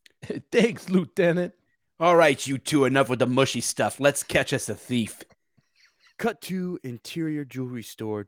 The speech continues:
Speaker 3: day. Spinetti and Russo are examining the crime scene. Spinetti is taking notes while Russo is eating a candy bar.
Speaker 2: Oh, whoever did this must have a sweet tooth. They left all the diamonds and took the candy.
Speaker 1: <laughs> You know, Russo,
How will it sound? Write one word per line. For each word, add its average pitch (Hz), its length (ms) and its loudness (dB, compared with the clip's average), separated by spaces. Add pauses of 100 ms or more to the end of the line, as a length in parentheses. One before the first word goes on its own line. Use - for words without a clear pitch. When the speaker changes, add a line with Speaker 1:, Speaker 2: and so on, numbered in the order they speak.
Speaker 3:
day. - 300 -16 (640)
Spinetti 185 440 0
and 180 100 2
Russo 190 360 -2
are 139 180 -6
examining 120 520 -4
the 113 80 -8
crime 120 360 -6
scene. 98 320 -18 (580)
Spinetti 120 520 -4
is 113 140 -14
taking 113 340 -4
notes 110 360 -6
while 107 140 -2
Russo 135 480 -8 (100)
is 104 140 -12
eating 113 360 -8
a 156 80 -8
candy - 500 -16
bar. - 80 -20 (580)
Speaker 2:
Oh, 135 200 -4 (320)
whoever 175 260 0
did 180 220 0
this 196 160 4
must 185 220 4
have 180 140 6
a 135 80 4
sweet 202 340 -2
tooth. 147 340 0 (320)
They 113 80 2
left 147 220 2
all 156 120 6
the 135 80 2
diamonds 156 500 4
and 113 160 -6
took - 200 2
the - 80 -4
candy. 151 560 4 (1000)
Speaker 1:
<laughs> 254 200 4
You 196 200 0
know, 196 220 4
Russo, 143 580 2